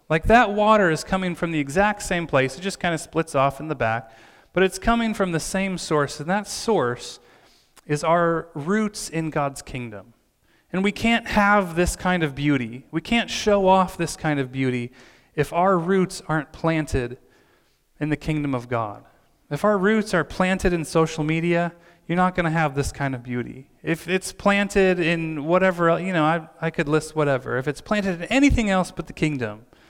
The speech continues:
we won't have this kind of beauty. And so first, before we even try to evangelize or try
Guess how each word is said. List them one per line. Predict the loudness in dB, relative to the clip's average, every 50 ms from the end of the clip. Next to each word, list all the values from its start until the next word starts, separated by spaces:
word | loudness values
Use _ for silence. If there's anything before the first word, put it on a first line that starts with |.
| _ _ _ _ _ _
we | -2 0
won't | 2 2 0 0 -2
have | -4 -2 0 0 -2 -2 -2
this | -2 -2 -2 -4 -8 -12 -16
kind | -12 -8 -6 -6 -4 -6
of | -6 -8
beauty. | -8 -6 -6 -4 -6 -6 -10 -14 -18 _ _ _ _ _ _ _ _ _ _ _ _ _ _ _ _ _ _ _ _ _ _ _ _ _ _ _ _ _ _ _ _ _ _ _ _ _ _ _ _ -6 -4
And | -4 -2 0
so | 0 0 0
first, | 0 0 2 2 2 2 0 -4 -10 -12 -14 -16 -18 -20 -20 _
before | -8 -8 -4 0 2 2 4
we | 4 2 0
even | 0 -2 -2 0 -2 -2
try | -4 -4 -2 0 2 2 2 2 2 0 -2 -4 -4
to | -2 -2
evangelize | -2 -2 -2 -6 -6 -6 -6 -4 -2 -2 -2 -2 -4
or | -6
try | -4 -2 0 2 2 2 0